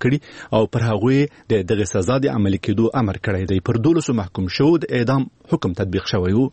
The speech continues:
خو کله چې په تېره فبروري کې د سخت دریځو په نویو حملو کې یو سلو دېرش کسان ووژل شول، د پاکستان مرکزي پارلمان د دوه نورو کلونو لپاره د دغو پوځي محکمو د اعتبار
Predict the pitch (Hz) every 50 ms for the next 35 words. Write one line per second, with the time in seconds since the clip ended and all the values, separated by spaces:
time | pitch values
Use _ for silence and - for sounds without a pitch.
0 | _ _ _ _ _ _ _ _ _ - - 143 - 165 151 147 - 156 - 143
1 | - - 147 143 135 139 127 - 147 127 117 131 120 123 123 - 131 104 104 -
2 | 113 95 110 101 104 113 117 135 - - 135 131 135 139 151 156 151 143 127 147
3 | 139 139 143 143 139 - 143 143 135 - - 131 131 110 95 135 156 147 - -
4 | - 92 - - 92 90 95 101 107 123 135 131 143 147 - - 170 165 - -
5 | - - - - - 104 98 92 - 107 95 - 110 - - 135 147 147 135 127
6 | - 135 117 135 - 131 123 120 123 123 127 127 127 127 - _ _ _ _ -
7 | 104 101 92 90 90 127 143 156 151 151 151 143 143 - - 135 139 139 139 135
8 | 131 131 123 135 123 127 131 123 123 110 104 101 90 87 82 - 98 87 90 82
9 | 104 117 131 127 123 123 - 123 117 123 127 117 113 110 107 - 110 110 110 107
10 | 95